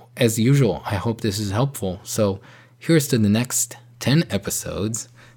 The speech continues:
Thank you again for listening. Thank you for tuning in. You can always catch me at The Lucid Sage on Twitter and find me on lucidsage dot com, where I'm gonna continue to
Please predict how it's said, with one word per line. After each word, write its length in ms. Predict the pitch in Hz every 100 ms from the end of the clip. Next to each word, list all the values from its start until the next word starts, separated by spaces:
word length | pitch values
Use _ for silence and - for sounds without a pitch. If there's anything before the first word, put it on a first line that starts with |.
| -
Thank 240 | 117 117
you 60 | 139
again 240 | 113 107
for 200 | 104 -
listening. 460 | 95 104 - 101 92
Thank 260 | 110 104 113
you 160 | -
for 200 | 101 -
tuning 380 | - 104 92 87
in. 320 | 113 120 110 - - -
You 80 | -
can 120 | 104
always 220 | 98 95
catch 340 | - 95 - 95
me 260 | 92 92 - - _ -
at 400 | 185 175 - - _ _ _ -
The 140 | 107
Lucid 380 | 107 113 - 104
Sage 500 | - 101 98 - - _ -
on 160 | 95 87
Twitter 500 | - 143 151 135 - - - _ _ -
and 460 | 101 95 90 90 82
find 280 | - 98 98
me 100 | 87
on 280 | 90 87 101
lucidsage 680 | 113 104 - 101 95 -
dot 220 | - 73 -
com, 460 | 110 101 95 92 - _ _ _ - 110
where 480 | 101 90 82 80 - _ _ _ -
I'm 80 |
gonna 160 | 95 95
continue 400 | 92 - 107 98
to 320 | 95 85 82